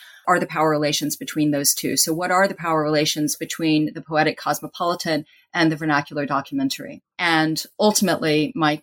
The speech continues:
question is both in the initial looking at the question of bilinguality with the Stok Kok Tom inscription, and then in later chapters where I'm looking at,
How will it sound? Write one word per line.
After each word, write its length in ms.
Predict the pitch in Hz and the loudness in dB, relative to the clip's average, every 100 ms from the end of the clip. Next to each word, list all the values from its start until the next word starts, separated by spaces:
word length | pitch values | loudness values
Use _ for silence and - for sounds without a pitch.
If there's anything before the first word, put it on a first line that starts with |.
| _ | _
question 600 | - 156 - 156 147 147 | -2 -2 0 0 0 0
is 500 | 170 151 147 147 - - | 0 0 2 2 0 2
both 360 | 165 160 160 - | 4 4 4 -4
in 200 | 180 156 | -2 0
the 280 | 156 156 151 - | 2 2 0 0
initial 600 | 160 160 - 151 139 170 | 2 2 2 0 0 -2
looking 340 | 170 165 151 | -4 -2 -2
at 140 | - | -4
the 60 | 156 | -8
question 380 | - 156 - 151 | -8 -6 -2 -2
of 140 | 139 | 0
bilinguality 680 | 151 151 151 156 165 170 160 | 2 2 2 2 2 2 0
with 120 | 151 | -2
the 80 | 151 | -4
Stok 300 | - - - | -2 -2 -6
Kok 140 | - | -16
Tom 220 | - 202 196 | -4 2 2
inscription, 680 | 175 - - - 143 147 - - - _ _ | 2 -2 -4 -2 -2 -2 -8 -20 -20 _ _
and 340 | 180 156 160 156 | 2 2 2 0
then 240 | 156 156 | 2 2
in 200 | - 165 | 0 0
later 220 | 165 160 | 2 2
chapters 680 | 156 151 151 - 143 147 - | 0 0 0 -2 -2 0 0
where 180 | 151 147 | 0 2
I'm 220 | 147 - | 0 -2
looking 420 | 170 156 160 147 - | -2 -2 -2 -4 -2
at, 400 | 156 147 147 | 0 0 0